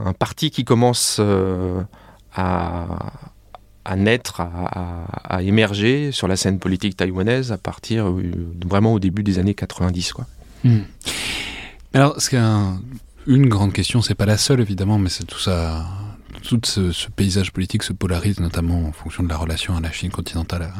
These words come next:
Speaker 2: à, à la Chine, euh, communiste. Et là, c'est intéressant, on, on va placer les choses tout de suite, mais c'est un peu contre-intuitif parce que on en arrive aujourd'hui à un parti qui est le grand parti historique, qui est le parti, euh, de la dictature, euh, le Kuomintang,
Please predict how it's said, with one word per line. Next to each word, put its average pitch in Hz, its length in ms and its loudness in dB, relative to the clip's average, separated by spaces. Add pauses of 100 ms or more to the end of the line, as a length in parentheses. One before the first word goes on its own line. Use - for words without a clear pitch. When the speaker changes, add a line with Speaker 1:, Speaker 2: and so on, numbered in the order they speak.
(120)
Speaker 2:
à, 90 40 -6
à 90 100 -2
la 92 80 -2
Chine, 95 300 2
euh, 92 240 2
communiste. 120 580 2 (800)
Et 123 80 4
là, 135 120 8
c'est 117 140 2
intéressant, 104 360 4
on, 60 280 0
on 98 60 -2
va 82 280 0 (200)
placer 92 240 0
les 92 80 0
choses 92 240 0
tout - 100 -8
de - 60 -6
suite, - 260 0
mais 87 220 0
c'est - 140 0
un 98 60 2
peu 117 140 2
contre-intuitif 104 680 0
parce - 160 -4
que 90 240 2
on 95 160 2
en 101 120 6
arrive 107 300 4
aujourd'hui 95 580 2 (140)
à 85 300 -4
un 90 40 -2
parti - 360 -2
qui - 160 -2
est - 20 4
le 110 100 6
grand 110 220 4
parti 101 300 0
historique, 90 500 0
qui - 140 -6
est 82 40 -2
le 80 100 -4
parti, 82 520 -4
euh, 80 160 -2
de 98 120 -2
la 90 100 2
dictature, 80 760 -4
euh, 78 460 -6
le 85 100 -2
Kuomintang, 90 540 0